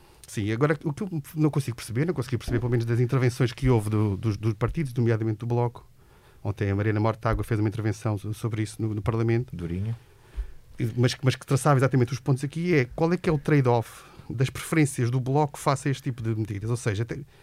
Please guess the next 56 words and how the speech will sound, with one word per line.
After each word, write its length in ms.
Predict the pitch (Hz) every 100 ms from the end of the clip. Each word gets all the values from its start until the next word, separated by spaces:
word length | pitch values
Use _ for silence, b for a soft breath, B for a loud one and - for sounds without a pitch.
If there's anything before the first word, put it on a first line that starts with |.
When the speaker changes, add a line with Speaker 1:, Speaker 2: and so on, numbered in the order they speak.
| b b
Speaker 1:
até 240 | - 170
que 100 | 147
ponto 240 | - 208 139
é 40 |
que 80 | 135
o 40 |
Bloco 220 | 131 160
de 60 | 143
Esquerda 260 | - 160 110
está 160 | 139
disposto 380 | 127 - 151 139
a 20 |
fechar 240 | 123 - 123
os 160 | 123
olhos, 260 | 139 113 101
eventualmente, 680 | 113 120 135 135 113 104 101 120 - b b b b b b
à 80 | 113
questão 240 | - 151
do 100 | 117
novo 220 | 123 131
banco, 320 | 123 160 175 -
se 200 | - 170
em 80 |
troca 320 | 156 170 180 165
tiver 260 | 175 185
uma 200 | 185 185
grande, 360 | 180 185 185 160 165
uma 160 | 170
grande, 280 | 165 180 170
um 80 | 170
grande 260 | 170 175
ganho 280 | 156 165 170
do 60 | 160
ponto 160 | 175
de 60 | 151
vista 140 | 165
destas 220 | 165 151 190
medidas. 300 | 170 143 120
Speaker 2:
Nas 80 |
outras, 280 | 104 95 92 -
nas 140 | 87
outras 220 | 87 -
três 200 | - 92
áreas. 120 | 90
Speaker 1:
Chegar 180 | 87 147
a 40 | 156
um 80 |
ponto 220 | 147 190 160
de 40 |
dizer 180 | 160 175
assim, 340 | 165 - 165
se 240 | 120 - -
o 160 | 156
governo 320 | 123 135 165 165
lhe 80 |
der 160 | 156 156